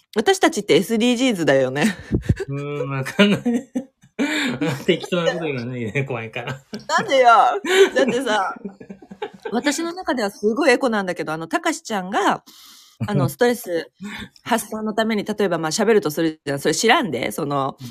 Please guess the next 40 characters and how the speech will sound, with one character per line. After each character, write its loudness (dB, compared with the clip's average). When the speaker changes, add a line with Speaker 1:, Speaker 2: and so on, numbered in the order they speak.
Speaker 1:
あ -8
の、 -6
喋 -2
り 6
た 2
く -2
な 0
い 0
け 0
ど、 0
宮 0
部 2
の -2
た -4
め -4
に -4
頑 0
張 0
っ -2
て -12
喋 -2
っ -6
て -4
く -4
れ 2
て -2
ん -2
の -6
か -6
も -8
し -8
ん -4
な 0
い -2
け -4
ど、 2
Speaker 2:
う -14
ん。 -12
Speaker 1:
あ -10
の、 -8